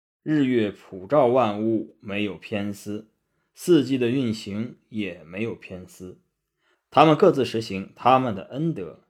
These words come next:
所以万物才得以生长。皇帝说：“音乐禁止淫靡，色彩禁止炫目，衣服禁止厚热。”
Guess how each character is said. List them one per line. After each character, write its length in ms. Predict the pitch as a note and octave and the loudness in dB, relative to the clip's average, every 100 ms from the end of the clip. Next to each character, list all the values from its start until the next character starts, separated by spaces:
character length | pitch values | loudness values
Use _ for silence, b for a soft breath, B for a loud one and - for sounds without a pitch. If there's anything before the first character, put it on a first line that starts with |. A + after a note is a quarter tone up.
| _ | _
所 280 | _ - D#3+ | _ 2 4
以 80 | D3+ | 6
万 400 | C3 F3 B2 B2 | 4 4 2 0
物 260 | C3 G#2+ - | -2 -2 -6
才 200 | - A2+ | -4 -2
得 300 | B2 G2+ G#2+ | 0 -2 0
以 140 | C3+ F#2 | -2 -4
生 280 | - D#3 | -4 -2
长。 280 | C#3+ - - _ _ _ _ _ _ _ _ | 0 -4 -8 _ _ _ _ _ _ _ _
皇 280 | - A2 D3+ | 6 8 8
帝 200 | F#3+ A#2+ | 6 4
说： 420 | - F#2 E2+ _ _ _ - | 2 -6 -6 _ _ _ 0
“音 260 | C3+ F#3 | 6 8
乐 320 | F#3 C3+ G#2+ | 8 8 4
禁 280 | - - D3+ | 0 -6 -4
止 160 | D#3+ G2 | -4 -8
淫 180 | G#2 C3 | -8 -6
靡， 380 | G#2+ F#2 G2 _ _ _ | -4 -6 -8 _ _ _
色 320 | _ D#3 A2+ | _ 0 0
彩 380 | F#2+ - F2 C2 | 0 -10 -14 -14
禁 160 | - A2 | -10 -8
止 120 | B2+ | -8
炫 260 | - B2 D#2+ | -6 -6 -4
目， 260 | G#2+ - _ _ _ _ - | -6 -6 _ _ _ _ -6
衣 180 | A#2+ C#3 | 0 0
服 380 | - G#2 - _ | -2 -10 -10 _
禁 240 | - E3 | -4 -4
止 100 | D3 | -4
厚 360 | - - A#2 G2 | -8 -2 -2 0
热。” 320 | G#2+ - | -2 -4